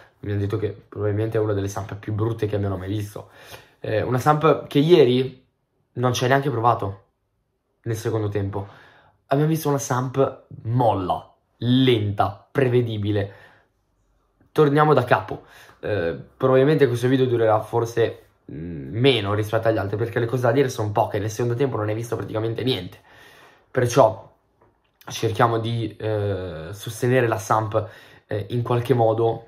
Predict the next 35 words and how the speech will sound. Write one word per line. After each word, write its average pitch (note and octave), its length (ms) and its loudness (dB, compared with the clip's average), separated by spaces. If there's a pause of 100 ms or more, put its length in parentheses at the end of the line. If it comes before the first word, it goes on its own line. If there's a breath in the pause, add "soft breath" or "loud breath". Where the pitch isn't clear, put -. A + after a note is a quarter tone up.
(120)
mm, F2 540 -12
andando G#2+ 280 -2
allo G#2 80 0
stadio, G#2+ 1120 2
davvero F#2+ 560 0
sperando A2 580 0
in G#2 80 -2
questa G#2+ 220 -6
ben G#2 120 -2
amata G#2 240 -2
cessione, G2+ 420 -4
che G2+ 120 -12
forse, B2 440 -2 (460 loud breath)
come A#2+ 260 2
ha - 40 6
detto A#2 460 2
il A2 100 -6
nostro A#2 380 -2
Gabriele A#2 360 2
Carré, A2+ 240 2
intervistato G#2+ 580 -2
ieri A2 240 2
da, G#2 300 2 (340 loud breath)
da - 80 -4
Primo A2+ 180 -2
Canale, A2 480 0 (480)
è - 140 -10
l'unica B2 260 -2
cosa A2+ 240 -2
che G#2+ 80 -4
ci G#2+ 100 -8
possa G#2 200 -10
salvare G2 320 -10
adesso, - 400 -18
perché F#2+ 640 -4